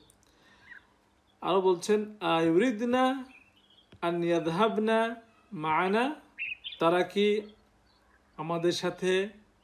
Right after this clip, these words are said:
যেতে চায়? এখানে ইউরিদনা ফি'লুন মুদারিউন মাবনিউন আলা সুকুন ফি মাহাল্লি রাফিন, আন হচ্ছে হারফু নাসবিন ওয়া মাসদারিয়িন, ইয়াযহাবনা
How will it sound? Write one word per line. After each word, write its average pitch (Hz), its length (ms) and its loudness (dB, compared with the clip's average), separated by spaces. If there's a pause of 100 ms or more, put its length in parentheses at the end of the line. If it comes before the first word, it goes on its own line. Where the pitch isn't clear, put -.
(200)
যেতে 151 320 -4
চায়? 214 400 0 (580)
এখানে 196 480 0 (720)
ইউরিদনা 185 720 0 (220)
ফি'লুন 196 420 4
মুদারিউন 180 800 2
মাবনিউন 175 460 -2
আলা 175 200 2
সুকুন 202 840 0 (440)
ফি 175 100 0
মাহাল্লি 170 520 2
রাফিন, 196 640 0 (840)
আন 180 160 -2
হচ্ছে 185 300 -2
হারফু 185 320 -2
নাসবিন 208 420 -2
ওয়া 190 120 -2
মাসদারিয়িন, 214 840 0 (720)
ইয়াযহাবনা 202 840 0